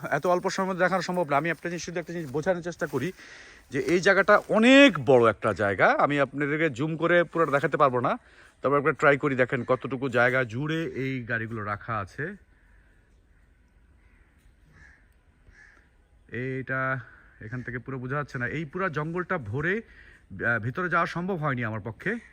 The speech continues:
যদি সম্ভব হতো আমি অবশ্যই, অবশ্যই যে আপনাদের দেখাতাম এখানে কতগুলো গাড়ি আছে বা জঙ্গলের ভেতরে আছে। এখানে একটা স্তূপ, আপাতত একটা স্তূপই আপনাদেরকে দেখানোর চেষ্টা করেছি, আর যাওয়া সম্ভব হচ্ছিল না, সাপের উপদ্রব থাকতে পারে।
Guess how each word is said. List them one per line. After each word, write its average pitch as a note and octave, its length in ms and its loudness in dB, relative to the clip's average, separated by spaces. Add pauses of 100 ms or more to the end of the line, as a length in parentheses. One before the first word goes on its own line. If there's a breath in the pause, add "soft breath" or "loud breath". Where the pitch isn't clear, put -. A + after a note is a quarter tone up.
(360 soft breath)
যদি C#3 120 -8
সম্ভব E3+ 280 -8
হতো F3+ 180 -4
আমি E3 120 -4
অবশ্যই, D#3 420 -4
অবশ্যই D#3+ 560 2
যে C3+ 140 4
আপনাদের B2+ 260 0
দেখাতাম B2+ 420 2 (440 soft breath)
এখানে C3 300 0
কতগুলো C#3+ 400 2
গাড়ি A#2 500 0
আছে A2 220 0
বা G2+ 120 0
জঙ্গলের A2+ 380 -2
ভেতরে A2 260 -2
আছে। G2 160 0
এখানে C#3+ 180 0
একটা D3+ 120 -2
স্তূপ, G3 300 -2
আপাতত C#3+ 280 2
একটা C#3 300 -2
স্তূপই F3 280 -2
আপনাদেরকে C3 320 -2
দেখানোর A#2 280 -4
চেষ্টা A#2+ 220 -8
করেছি, B2 360 -6
আর A#2 220 4
যাওয়া A2 160 0
সম্ভব B2 280 -6
হচ্ছিল A#2+ 280 -8
না, B2 120 -4 (460 loud breath)
সাপের A#2+ 340 -2
উপদ্রব A2 380 -6
থাকতে A2+ 240 -8
পারে। B2+ 220 0